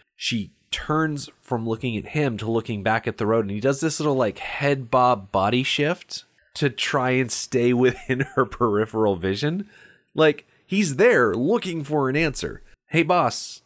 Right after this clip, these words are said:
we need a little bit of explanation here because everything's going a little sideways.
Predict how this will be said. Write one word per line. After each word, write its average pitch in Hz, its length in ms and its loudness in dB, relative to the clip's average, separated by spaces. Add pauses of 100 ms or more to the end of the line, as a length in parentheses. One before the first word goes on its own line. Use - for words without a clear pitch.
(160)
we 117 140 -4
need 147 160 0
a 139 60 -2
little 135 260 2
bit 127 220 2
of 98 360 2 (360)
explanation 135 640 -4
here 98 220 0
because 92 540 -4
everything's 110 480 -2
going 113 220 2
a 104 100 -2
little 98 440 0
sideways. 95 760 -4